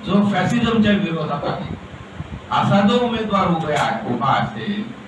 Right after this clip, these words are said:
इंडिया आघाडीचा किंवा महाविकास आघाडीचा, त्या उमेदवाराच्या बाजूने आम्ही असणार आहोत.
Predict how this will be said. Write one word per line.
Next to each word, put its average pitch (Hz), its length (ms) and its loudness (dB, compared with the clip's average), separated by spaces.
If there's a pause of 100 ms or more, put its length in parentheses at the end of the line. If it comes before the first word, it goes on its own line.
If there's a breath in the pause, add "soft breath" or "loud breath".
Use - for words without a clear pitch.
(180)
इंडिया 170 360 4
आघाडीचा 127 640 -2 (140)
किंवा 123 540 0 (560)
महाविकास 175 560 0
आघाडीचा, 98 640 -4 (760)
त्या 160 200 2
उमेदवाराच्या 220 840 2
बाजूने 240 560 0
आम्ही 196 200 0
असणार - 380 -6
आहोत. - 300 -8